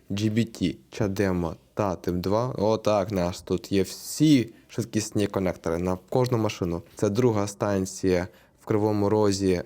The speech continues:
е, потужністю вісімдесят кіловат і вище. Тож тепер у вас є вибір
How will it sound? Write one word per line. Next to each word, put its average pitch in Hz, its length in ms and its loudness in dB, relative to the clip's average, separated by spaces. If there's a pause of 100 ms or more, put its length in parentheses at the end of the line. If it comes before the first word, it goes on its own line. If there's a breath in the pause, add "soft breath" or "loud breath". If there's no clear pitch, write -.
(160)
е, 95 60 -2
потужністю 101 640 -2
вісімдесят 101 540 -4
кіловат 98 460 -2
і - 120 -4
вище. 120 540 -2 (400 loud breath)
Тож 104 220 0
тепер 107 480 -2
у 95 40 -6
вас 104 460 0
є 104 280 0
вибір 95 460 0